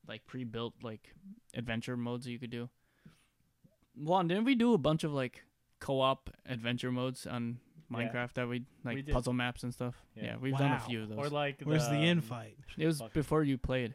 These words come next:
Speaker 3: Oh.
Speaker 1: It was, like, in college.
Speaker 2: We did a bunch of those, and then, like, these weird, I forget what it called, like, the parkour challenge maps
Speaker 1: Oh,
Speaker 2: kinda
Speaker 1: yeah, yeah,
Speaker 2: stuff.
Speaker 1: yeah.
Speaker 2: We did
Speaker 1: Those are
Speaker 2: those
Speaker 1: hard.
Speaker 2: too.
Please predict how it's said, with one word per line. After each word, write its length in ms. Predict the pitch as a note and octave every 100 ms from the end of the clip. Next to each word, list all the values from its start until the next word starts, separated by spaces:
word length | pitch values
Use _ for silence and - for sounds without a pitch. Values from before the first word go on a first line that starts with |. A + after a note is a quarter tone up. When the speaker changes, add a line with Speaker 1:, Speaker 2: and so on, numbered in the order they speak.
| -
Speaker 3:
Oh. 280 | C3 A#2 A#2 - -
Speaker 1:
It 60 |
was, 100 | D3
like, 100 | F3 D#3
in 140 | B2
college. 460 | - B2 B2+ A2 -
Speaker 2:
We 100 | C3
did 220 | D3+ D3
a 60 | F#3+
bunch 240 | C#3 D3+
of 140 | D3+ B2+
those, 640 | B2+ C3 C#3 C#3 B2+ - -
and 200 | C#3 B2+
then, 380 | B2 A#2+ A2+ A2+
like, 540 | A2+ A2+ A2+ - - _ _ _ _ _ _ _ _ _ _ D3
these 240 | C#3 B2+
weird, 380 | B2+ C3 C3 A#2+ - _ - _ - - -
I 60 |
forget 200 | - E3+
what 100 | D#3
it 60 | G#2
called, 180 | G2+ G#2+
like, 140 | A2
the 80 | A#2
parkour 400 | B2+ A#2+ - A#2
challenge 400 | - A2+ A#2 G#2+
maps 380 | B2 A#2 - - -
Speaker 1:
Oh, 60 |
Speaker 2:
kinda 140 | D3 D3
Speaker 1:
yeah, 80 | C#3+
yeah, 40 | C#3
Speaker 2:
stuff. 100 | C3
Speaker 1:
yeah. 140 | C3 A#2+
Speaker 2:
We 60 |
did 80 | A2+
Speaker 1:
Those 120 | D3
are 60 | D3
Speaker 2:
those 60 | G#2
Speaker 1:
hard. 200 | A#2+
Speaker 2:
too. 40 | G#2+